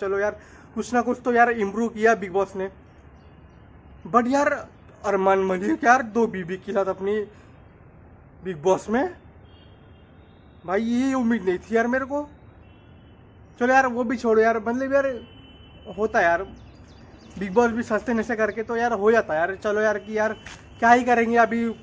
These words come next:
कोई कंटेंट में नहीं है तो यार इन लोगों को ही launch करते हैं। ऐसे भी यार budget की बहुत कमी है यार guys, इसलिए तो यार सलमान खान को छोड़ के यार अनिल कपूर sir को पकड़ लिया guys। बताओ यार भाई इतना मतलब इतना गरीबी आ गई Bigg Boss में, मैं बता नहीं सकता भाई।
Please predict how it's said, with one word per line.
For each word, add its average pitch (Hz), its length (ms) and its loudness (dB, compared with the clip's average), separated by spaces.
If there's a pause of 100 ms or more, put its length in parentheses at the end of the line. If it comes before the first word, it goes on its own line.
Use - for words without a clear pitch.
(180)
कोई 240 160 4
कंटेंट 233 440 2
में 233 180 0
नहीं 226 160 0
है 226 80 2
तो 233 100 -2
यार 233 160 2
इन 226 120 0
लोगों 226 200 2
को 233 100 -2
ही 233 60 2
launch 220 240 4
करते 226 260 0
हैं। 233 100 0
ऐसे 226 260 0
भी 226 120 -2
यार 233 180 6 (300)
budget 220 340 4
की 247 80 -6
बहुत 214 380 2
कमी 214 200 2
है 220 60 2
यार 190 180 4
guys, 202 240 0 (420)
इसलिए 226 240 -6
तो 247 100 -6
यार 240 120 2
सलमान 226 340 0
खान 226 140 -4
को 233 180 -6
छोड़ 226 260 0
के 233 100 -6
यार 233 220 2
अनिल 208 340 -2
कपूर 220 260 -2
sir 214 160 -2
को 214 100 -8
पकड़ 196 260 -2
लिया 190 140 0
guys। 196 360 -2
बताओ 190 220 -2
यार 190 180 0 (960)
भाई 247 140 0
इतना 247 400 -2
मतलब 254 360 -4
इतना 240 260 0 (100)
गरीबी 220 320 2
आ 277 100 4
गई 233 160 -4
Bigg 185 200 -12
Boss 208 240 0
में, 247 100 -2
मैं 277 320 -4
बता 202 200 -2
नहीं 294 120 -2
सकता 226 220 -4
भाई। 233 240 -2